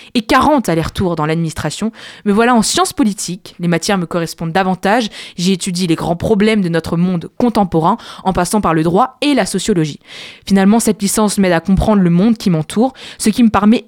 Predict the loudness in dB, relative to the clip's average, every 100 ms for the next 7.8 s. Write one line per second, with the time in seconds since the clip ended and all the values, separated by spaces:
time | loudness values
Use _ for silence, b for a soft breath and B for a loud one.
0 | -8 -4 0 2 2 2 0 2 0 0
1 | 0 -2 -4 -2 -2 -2 B B -2 0
2 | 2 2 2 2 2 2 2 0 -2 0
3 | -2 -2 -6 -6 0 2 2 -2 B B
4 | 4 4 2 -2 -2 0 0 0 -2 -2
5 | -2 -2 0 -2 -2 -4 -2 -2 -2 B
6 | B 0 2 2 2 2 0 -2 -2 -4
7 | -2 0 -2 -2 -6 -2 0 0